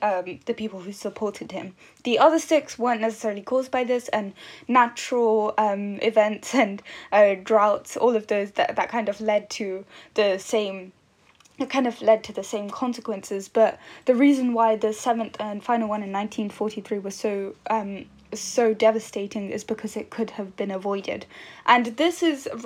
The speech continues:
this was reported by a journalist who, uh, who is now known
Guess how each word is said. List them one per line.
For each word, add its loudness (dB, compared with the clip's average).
this -4
was -2
reported -2
by 2
a 0
journalist 0
who, 0
uh, 4
who 0
is -8
now 2
known -6